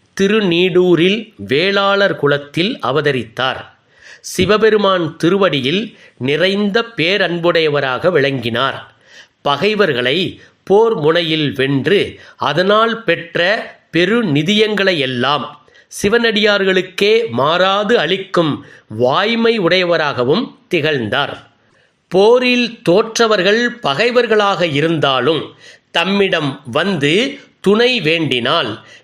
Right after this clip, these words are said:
நடுவு நிலையில் நின்று அவர்களோடு பேசி அவர்களுக்காக போர் செய்து பொருள் ஈட்டி சிவனடியார்களுக்குச் சொன்னபடியே நிறைய பொருள் கொடுத்து அவர்களை அறுசுவை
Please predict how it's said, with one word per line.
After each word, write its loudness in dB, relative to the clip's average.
நடுவு 0
நிலையில் 0
நின்று -2
அவர்களோடு 0
பேசி 0
அவர்களுக்காக 0
போர் 0
செய்து -2
பொருள் 2
ஈட்டி -2
சிவனடியார்களுக்குச் 0
சொன்னபடியே 0
நிறைய 0
பொருள் 2
கொடுத்து 0
அவர்களை 0
அறுசுவை 0